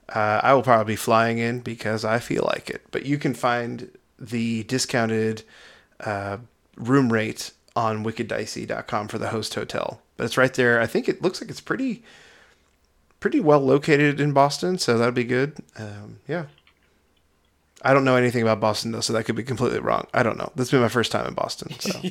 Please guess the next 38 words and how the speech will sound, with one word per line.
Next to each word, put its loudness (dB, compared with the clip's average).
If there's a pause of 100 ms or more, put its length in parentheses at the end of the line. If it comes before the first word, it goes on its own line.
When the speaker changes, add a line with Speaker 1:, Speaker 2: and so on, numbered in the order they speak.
Speaker 2:
Yeah. -2 (340)
Speaker 1:
I 6
just 2
make 6
fun 6
of 4
them 2
'cause 0
of 2
the 4
Red 2
Speaker 2:
Well, 4
Speaker 1:
Sox 2
Speaker 2:
which, 0
Speaker 1:
and -6
Speaker 2:
the 6
last 4
Speaker 1:
Patriots. 6
Speaker 2:
time 6
you 0
wanted 6
to 0
go 6
to 4
Boston, 2
you -8
were -6
trying 2
to 0
go 2
to, 2
was -2
it -10
Winter 0
Nights -2
or -6
Everwinter? 4
Speaker 1:
Uh, 0